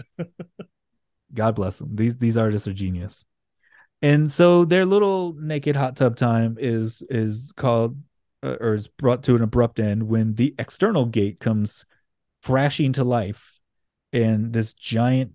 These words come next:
Speaker 2: pink explosion comes down or up. I don't know which way it's heading, but there's a
Speaker 1: I'd say
Speaker 2: big be-,
Speaker 1: down.
Speaker 2: big beam of light coming from the
Speaker 1: Well, I
Speaker 2: external
Speaker 1: guess you're right. It would
Speaker 2: gate.
Speaker 1: come up because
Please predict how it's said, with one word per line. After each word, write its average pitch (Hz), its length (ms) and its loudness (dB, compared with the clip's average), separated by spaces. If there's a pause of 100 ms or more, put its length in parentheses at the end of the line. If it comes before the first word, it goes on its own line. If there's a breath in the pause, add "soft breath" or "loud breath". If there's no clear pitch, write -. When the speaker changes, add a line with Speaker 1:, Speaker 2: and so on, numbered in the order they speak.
(100)
Speaker 2:
pink 123 420 -4 (220)
explosion 113 960 0 (280)
comes 113 240 -4
down 120 400 0
or 104 220 -4
up. 123 260 0
I 107 100 -2
don't 107 160 -2
know 104 120 0
which 101 160 -2
way 101 140 -2
it's 92 120 -10
heading, 90 280 -12
but 98 120 -8
there's 110 380 -6
a 107 60 -16 (200)
Speaker 1:
I'd 165 100 2
say 156 120 6
Speaker 2:
big 123 120 -4
be-, 113 100 -6
Speaker 1:
down. 131 580 -6 (160)
Speaker 2:
big 175 280 0
beam 165 280 -2
of 131 120 -2
light 127 300 -2
coming 113 280 -2
from 107 180 -4
the 104 80 -2
Speaker 1:
Well, 101 40 -2
I - 20 -2
Speaker 2:
external - 340 -6
Speaker 1:
guess 190 220 0
you're 170 100 2
right. 127 280 0
It - 140 -20
would 139 200 -6
Speaker 2:
gate. - 60 -10
Speaker 1:
come 110 160 -6
up 113 200 -10
because 98 520 -12